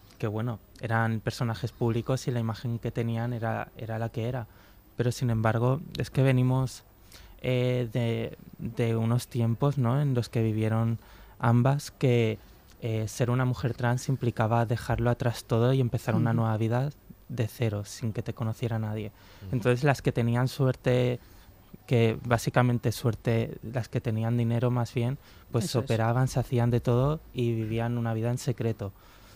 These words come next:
Speaker 1: Si no tenías dinero, pues al Parque del Oeste en Madrid o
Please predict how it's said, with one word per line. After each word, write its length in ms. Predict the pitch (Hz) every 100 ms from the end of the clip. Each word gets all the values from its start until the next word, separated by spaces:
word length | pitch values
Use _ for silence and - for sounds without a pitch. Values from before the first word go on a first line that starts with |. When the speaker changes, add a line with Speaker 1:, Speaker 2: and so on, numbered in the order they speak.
| -
Speaker 1:
Si 200 | - 120
no 120 | 117
tenías 360 | 131 131 127 -
dinero, 420 | 123 135 135 107 -
pues 500 | 120 107 104 - - - -
al 140 | 107
Parque 340 | - 113 123
del 140 | 113 113
Oeste 360 | 113 131 -
en 60 | 117
Madrid 560 | 117 117 127 143 160 180 - - - -
o 500 | - 113 110 107 101